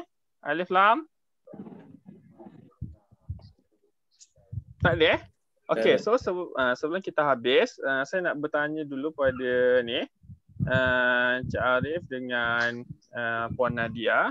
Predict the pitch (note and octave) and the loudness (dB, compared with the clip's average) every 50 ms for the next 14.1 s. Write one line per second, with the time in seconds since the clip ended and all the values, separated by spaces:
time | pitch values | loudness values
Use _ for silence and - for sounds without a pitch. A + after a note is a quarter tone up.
0 | B3+ - - - - C#3+ C#3+ - - A2+ D3 E3+ F#3+ G3+ - - G3+ D#3+ - F#3 | -4 -10 -14 -10 -8 -8 -8 -6 -8 -8 -4 -2 -2 -2 0 -2 -2 -2 0 -2
1 | F#3+ F#3 - D#3 B2+ - - D#3 D#3+ F#3 A#3+ - - - C#3 C#3 C#3 C#3 C#3 C#3 | -2 0 -2 -4 -4 -2 0 2 2 2 2 0 0 0 2 4 4 4 2 2
2 | C#3+ D3 - _ _ _ _ _ _ _ _ _ - - C3 B2+ B2+ B2+ B2 G2+ | -2 -6 -12 _ _ _ _ _ _ _ _ _ -6 -4 -2 -2 0 0 -2 0
3 | B2+ B2+ B2 - G3 A#3 B3+ - _ _ - A2 A#2+ A#2 A2+ A2+ A2+ G#2 _ _ | 0 -2 -2 0 -2 -4 -4 -6 _ _ -4 -2 0 0 0 -2 -4 -8 _ _
4 | - A#2 A2+ A2+ - - A2 B2 A#2+ A#2+ A#2+ C3+ C#3 C3+ C3 B2+ B2+ B2+ B2+ B2+ | -8 -8 -6 -8 -8 -8 -6 -6 -6 -8 _ -10 -8 -6 -4 -4 -2 -2 -2 -2
5 | A#2+ A#2+ - A#2+ A2+ A#2+ A#2+ B2 B2 C3 C3 B2+ B2 A#2 G#2+ A#2 A#2+ A#2+ A#2 A#2 | -4 -6 -6 -4 -2 -2 -2 0 0 0 2 2 2 0 -2 -4 -8 -8 -6 -4
6 | A#2 A#2 A2+ A#2 A#2 A#2 A#2 A#2 - - B2 C3 C3+ - - - - A2+ A2+ A2 | -2 -2 -2 -2 -2 -4 -6 -8 -8 -8 -6 -4 -6 -6 -6 -6 -6 -8 -6 -8
7 | A2+ A2 - A2 A#2 A#2+ C3 D3+ D3 - - _ _ - - A2 A2 A2 A#2 - | -8 -6 -4 -2 0 0 0 0 -2 -4 -10 _ _ -12 -10 -8 -8 -8 -10 -6
8 | - E3+ G#3+ - D3 - - A#2 A2+ - _ - - - B2+ A#2+ A#2+ A#2 - B2 | -4 -4 -4 -4 -8 -8 -10 -10 -10 -14 _ -18 -12 -10 -10 -10 -10 -8 -4 -4
9 | B2 B2 B2+ C#3 - - - - - - - _ _ - - - - - C3 C3 | -4 -4 -4 -4 -4 -2 -2 -2 -4 -8 -10 _ _ -20 -20 -14 -6 -4 -2 0
10 | B2+ B2 B2+ B2 - C3+ C#3 C3+ C#3 C#3 C#3+ D#3 D#3+ D#3 D3+ C#3+ C#3 C3+ C3 - | 2 0 0 0 0 -2 -2 -2 -2 -2 0 2 2 2 2 0 -4 -6 -4 -2
11 | B2+ G#2+ A#2 A2+ C3 D#3 G#3+ C4+ B2 - - C3+ C3 B2 - - C#3+ - - D3 | 0 0 0 2 2 0 0 -2 -4 -10 -8 -4 -4 -2 -2 -2 -4 -2 -2 -4
12 | B2+ E3+ G3 F3+ D#3+ D3+ - F3+ C#3 - D#3 D3+ C#3+ C#3 - - A#2+ A#2 - A#2+ | -2 -2 -4 -6 -8 -6 -6 -6 -6 -2 0 0 0 -2 -2 -8 -14 -8 -2 -2
13 | B2 B2 A#2+ A#2+ A#2 - C#3+ D#3 D3 - _ C3+ C3 C3 C3+ C#3+ D3 G2 A2+ B2 | 0 0 0 -2 -4 -4 -4 -4 -4 -2 _ 0 0 0 0 -4 -6 -4 -2 -2
14 | D3+ | -2